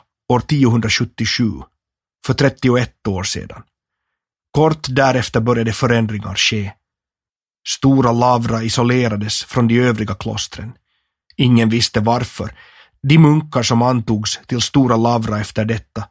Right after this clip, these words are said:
teg som muren. Alla var tysta och lyssnade uppmärksamt.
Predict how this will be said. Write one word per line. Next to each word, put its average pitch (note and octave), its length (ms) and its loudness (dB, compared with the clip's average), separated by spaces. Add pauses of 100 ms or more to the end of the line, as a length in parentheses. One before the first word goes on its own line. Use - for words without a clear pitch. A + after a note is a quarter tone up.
(140)
teg A2 360 0
som G#2+ 240 -2
muren. G#2+ 420 -4 (2250)
Alla G2 220 -2
var G#2 140 -6
tysta - 560 -4
och G#2 120 -6
lyssnade G#2+ 420 -4
uppmärksamt. G#2+ 840 -10